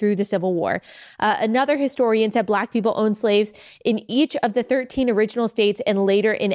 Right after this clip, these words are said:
every state that countenanced slavery. Uh, so how do we find the ancestors of those people? Do those people need to pay, uh, reparations to other Black people who descended from slaves? Uh, Native Americans own slaves.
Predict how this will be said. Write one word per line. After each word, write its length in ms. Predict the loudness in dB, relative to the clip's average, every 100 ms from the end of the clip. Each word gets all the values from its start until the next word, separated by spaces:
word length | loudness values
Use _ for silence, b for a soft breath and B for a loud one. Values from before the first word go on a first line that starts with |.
| -2
every 320 | -2 0 0
state 380 | -2 0 -2 -2 -2
that 240 | -2 -2 -6
countenanced 680 | -4 -4 -2 -2 -2 -2 -10
slavery. 640 | -8 0 0 0 -4 -6 -10 B B B B
Uh, 220 | -2 -2 -8 _ -8
so 640 | -2 0 2 2 0 -4 -8
how 180 | -2 0
do 100 | 2
we 140 | 0
find 380 | 0 0 0 0
the 120 | 0
ancestors 520 | 0 0 -2 0 -2
of 120 | -2
those 280 | 0 0 -2
people? 380 | -4 -4 -4 -6
Do 100 | -4
those 300 | -2 -2 -2
people 320 | -2 0 0
need 200 | 0 -4 -2
to 60 |
pay, 320 | 0 2 0 B B B
uh, 160 | -2 0
reparations 760 | 0 -2 0 0 0 0 -2 -2
to 140 | -2
other 260 | 0 0 0
Black 500 | -2 -2 -2 -2 -2
people 400 | 0 2 2 2
who 160 | 0
descended 580 | 0 -2 0 0 2 0
from 420 | -2 0 0 -4
slaves? 640 | -8 -2 2 2 0 -4 -20 B B B
Uh, 80 | -2
Native 340 | 2 2 0 0
Americans 560 | 0 0 0 -2 -2 0
own 160 | -2
slaves. 540 | -2 -2 -2 -2 -8